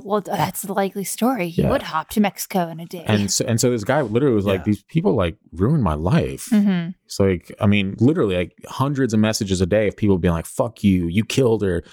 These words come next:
Speaker 2: We know you killed her." And, like, he'd get messages from friends being like, "Yo, bro, what'd you do?"
Speaker 1: Mm-hmm.
Speaker 2: You know? And so it's, like, a dangerous thing when you can be so sure of something and then you just end up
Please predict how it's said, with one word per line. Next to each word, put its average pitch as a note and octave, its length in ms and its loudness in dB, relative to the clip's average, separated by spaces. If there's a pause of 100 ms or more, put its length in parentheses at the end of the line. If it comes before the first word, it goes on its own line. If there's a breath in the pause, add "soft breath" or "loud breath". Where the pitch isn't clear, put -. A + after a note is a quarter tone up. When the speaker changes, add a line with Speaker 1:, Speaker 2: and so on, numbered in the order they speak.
(120)
Speaker 2:
We A2 100 2
know A2 200 0
you G#2+ 160 0
killed F2 300 2
her." E2 300 0
And, G2 200 2
like, F#2 260 0 (160)
he'd A#2 200 0
get G#2+ 120 0
messages G2+ 380 0
from F#2+ 140 2
friends G#2 280 0
being F#2 180 0
like, E2+ 280 -2
"Yo, G#2 100 2
bro, G2+ 320 0
what'd G#2+ 160 -2
you B2 100 4
do?" D#2+ 440 0 (320 loud breath)
Speaker 1:
Mm-hmm. F#3+ 240 2
Speaker 2:
You E2+ 80 2
know? F#2+ 180 2
And G2+ 120 -2
so A2+ 140 0
it's, G#2+ 140 -2
like, A2 100 0
a G#2+ 80 0
dangerous A2+ 560 0
thing C3+ 240 0
when F#2+ 240 2 (240 soft breath)
you B2 140 2
can F3 140 0
be G#2+ 120 -2
so B2+ 320 0
sure C3+ 340 0
of D#2 120 -2
something D#2 560 -6 (240)
and G#2 160 4
then A2+ 160 2
you G#2 100 2
just G#2 180 0
end G#2+ 140 0
up G2 80 2